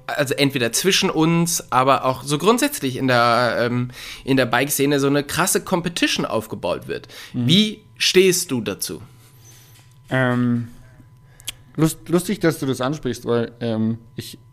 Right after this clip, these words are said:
Speaker 2: erinnere mich, als ob's gestern gewesen wäre, als wir diese Nachricht bekommen haben, und ich habe ja dann auch direkt dir dazu geschrieben, so, „Boah, krass, finde ich eigentlich gar nicht cool“, ähm, da so von, von außen so 'n, so 'n Druck reinzubringen oder eben von außen auch so eine Spannung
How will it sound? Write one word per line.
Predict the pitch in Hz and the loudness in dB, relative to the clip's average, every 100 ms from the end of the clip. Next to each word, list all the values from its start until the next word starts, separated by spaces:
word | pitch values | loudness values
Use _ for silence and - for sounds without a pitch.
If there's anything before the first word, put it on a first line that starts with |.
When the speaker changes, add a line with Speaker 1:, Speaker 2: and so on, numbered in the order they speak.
| - | -6
Speaker 2:
erinnere | 127 139 | 0 2
mich, | 135 123 | 0 -2
als | 120 | -6
ob's | 113 - | -8 -8
gestern | 117 131 | -8 -6
gewesen | 113 110 107 | -4 -4 -4
wäre, | 110 110 | -4 -4
als | 123 127 | -4 -4
wir | 117 | -6
diese | 113 | -6
Nachricht | 113 113 - | -6 -8 -10
bekommen | - 127 127 | -6 0 0
haben, | 123 | 0
und | 120 113 | -2 -4
ich | 117 | -6
habe | 127 123 | -4 -2
ja | |
dann | 117 117 | 0 0
auch | 117 110 - - - - - - - - | -2 -2 -8 -20 -20 -20 -20 -20 -16 -2
direkt | 160 147 135 - - - - - | 2 4 2 -2 -20 -20 -18 0
dir | 175 | 2
dazu | 147 139 - | 4 2 0
geschrieben, | 131 123 131 123 | -4 -4 -2 -2
so, | 120 120 | 0 -2
„Boah, | 113 117 | 0 -2
krass, | 117 120 120 - - | -2 -6 -6 -10 -18
finde | - 131 | -8 -4
ich | 120 117 | -4 -4
eigentlich | 113 110 | -6 -6
gar | 117 123 | -6 -4
nicht | 139 - | -6 -6
cool“, | 147 151 160 - - - - - 117 | -2 -2 -2 -8 -20 -20 -20 -10 -2
ähm, | 123 123 123 123 123 123 123 | 0 2 2 2 2 0 -2
da | 113 117 | -2 -2
so | 117 | -2
von, | 113 120 117 117 | -4 -2 -2 -6
von | - 113 | -8 -6
außen | 110 127 135 127 | -4 -4 -4 -6
so | 117 | -4
'n, | 117 110 | -4 -4
so | 123 | -4
'n | 113 | -4
Druck | 120 156 170 | 2 2 4
reinzubringen | 147 156 160 - 147 143 165 190 | 2 2 0 -4 0 2 2 -2
oder | - 120 - | -2 4 8
eben | 120 117 | 8 6
von | 120 117 | 2 -2
außen | 117 127 127 | -2 -2 -4
auch | 113 123 | -4 -4
so | - | -4
eine | 117 113 | -4 -6
Spannung | - - 127 143 139 127 | -10 -4 -2 0 0 -2